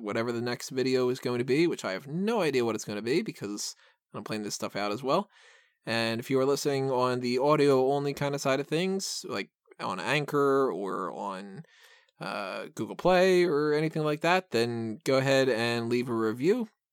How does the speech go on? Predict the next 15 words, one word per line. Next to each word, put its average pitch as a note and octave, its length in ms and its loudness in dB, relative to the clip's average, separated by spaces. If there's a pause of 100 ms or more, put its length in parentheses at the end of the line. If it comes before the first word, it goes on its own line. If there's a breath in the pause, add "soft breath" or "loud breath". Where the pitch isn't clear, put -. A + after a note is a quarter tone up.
(140)
Give G#2 140 -6
us F#2 160 -6
a - 40 -6
like C#3 380 0
or - 280 -8
a G2 40 -14
follow B2 500 0
or G2+ 140 -4
whatever C3+ 320 0
they C#3 120 0
have C#3 180 0
on C3+ 80 0
those C3 160 0
different B2 300 -4
platforms. C#3 640 -2